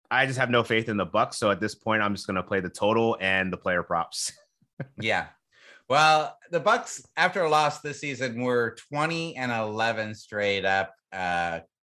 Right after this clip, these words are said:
Speaker 2: covering at point seven points against the spread after a loss. So
Speaker 1: Huh,
Speaker 2: This,
Speaker 1: okay.
Speaker 2: this also, according to what the money is coming in on Vegas right now, it falls in that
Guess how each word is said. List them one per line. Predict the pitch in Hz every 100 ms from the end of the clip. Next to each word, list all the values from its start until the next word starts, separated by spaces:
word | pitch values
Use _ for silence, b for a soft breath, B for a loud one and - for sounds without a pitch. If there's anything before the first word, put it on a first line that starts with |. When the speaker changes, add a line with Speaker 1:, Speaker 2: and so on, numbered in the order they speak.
| _ -
Speaker 2:
covering | 135 123 113 107
at | 98 95 - _ -
point | 170 160 -
seven | 160 143 131
points | 123 113 110
against | 101 95 90 -
the | 107 98 92
spread | - - - 113 110 110
after | - 113 113 117 110
a | 107
loss. | 117 110 110 -
So | - 123 123 117 110 - b b
Speaker 1:
Huh, | 175 123 78
Speaker 2:
This, | 117 127
Speaker 1:
okay. | 123 95 107
Speaker 2:
this | 143 139
also, | - 156 165 - 156 151
according | 127 151 139 131 131
to | 135 123
what | 123 127 -
the |
money | 113 120 120 117
is | 110
coming | - 117 113
in | 110 107 -
on | 104 101 104 101 95
Vegas | 92 113 110 107 -
right | 110 107
now, | 107 104
it | 95
falls | 110 107 107
in | 98
that | 87